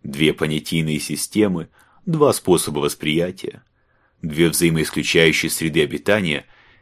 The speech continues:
и всё это накладывается друг на дружку в твоей непутёвой голове. Бутерброд, хлеб, масло и гравитация. Отсюда и скользанги в космосе, и лужайки у звёзд.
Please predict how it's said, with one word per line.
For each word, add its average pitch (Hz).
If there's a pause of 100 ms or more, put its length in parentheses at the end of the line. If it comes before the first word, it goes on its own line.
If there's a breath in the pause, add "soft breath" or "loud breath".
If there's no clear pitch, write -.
и 120
всё 165
это 185
накладывается 95
друг 80
на 80
дружку 101
в -
твоей 82
непутёвой 78
голове. 80 (260)
Бутерброд, 139
хлеб, 90
масло 78
и 101
гравитация. 82 (560)
Отсюда 117
и -
скользанги 104
в -
космосе, - (240)
и 127
лужайки 85
у 92
звёзд. 85